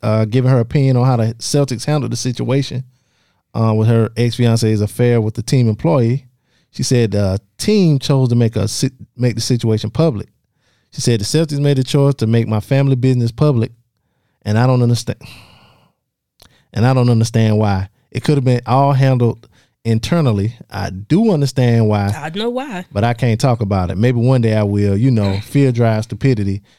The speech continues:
Speaker 1: and I'll leave that right there. I've learned that I'm stronger than I ever thought I was." Um, now, with her statements, what do you, what do you get from that?
Speaker 2: Um, I get two things.
Speaker 1: Okay.
Speaker 2: I think that they brought it to the light because there were white women involved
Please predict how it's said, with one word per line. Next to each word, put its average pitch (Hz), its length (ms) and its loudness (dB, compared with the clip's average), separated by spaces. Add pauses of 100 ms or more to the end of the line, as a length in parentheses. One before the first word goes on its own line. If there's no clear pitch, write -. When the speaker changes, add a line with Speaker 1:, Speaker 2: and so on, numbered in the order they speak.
(140)
Speaker 1:
and 107 120 -2
I'll 117 140 2
leave 113 220 2
that 107 180 0
right 98 240 -2
there. 98 320 -2 (180)
I've 117 200 -2
learned 113 280 0
that 101 100 -2
I'm 101 120 -2
stronger 110 380 -2
than 101 320 -4
I 101 260 -10
ever 107 260 -2
thought 101 300 -4
I 101 140 -6
was." - 800 -12 (640)
Um, 95 340 -2
now, 113 140 2
with 165 140 2
her 156 120 2
statements, 117 380 0
what 147 140 2
do 131 40 2
you, 120 120 0
what 160 160 -2
do 156 40 0
you 120 160 0 (160)
get 104 160 -4
from 101 140 -8
that? 90 180 -6 (880)
Speaker 2:
Um, 247 340 0
I 277 120 -4
get 466 200 -2
two 453 220 0
things. 110 420 -8
Speaker 1:
Okay. 92 200 -4
Speaker 2:
I 185 80 -2
think 240 380 -4 (120)
that 190 260 -4
they 185 200 -2
brought 185 320 -4
it - 80 -16
to 269 100 -6
the 220 100 -4
light 175 300 -6
because 170 320 -6
there 165 100 -4
were 165 120 -4
white 156 260 -8
women 190 220 -2
involved 127 580 -8